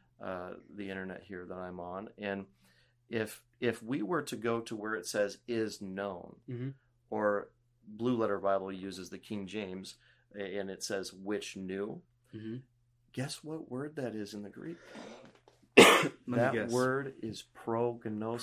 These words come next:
Speaker 2: Prognosko.
Speaker 1: the same word used for foreknew. Why is he saying, uh,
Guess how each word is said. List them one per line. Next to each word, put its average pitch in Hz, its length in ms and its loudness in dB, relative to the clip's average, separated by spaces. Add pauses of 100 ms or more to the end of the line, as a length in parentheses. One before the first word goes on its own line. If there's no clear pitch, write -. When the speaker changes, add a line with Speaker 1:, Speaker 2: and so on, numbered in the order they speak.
(160)
Speaker 2:
Prognosko. 110 300 0
Speaker 1:
the 101 220 -2
same 131 540 -2
word 123 340 0
used 117 280 -4
for 107 160 -8
foreknew. 113 560 -4 (500)
Why 127 360 0
is 180 200 -4
he 165 120 -4
saying, 196 500 -6 (400)
uh, 113 240 4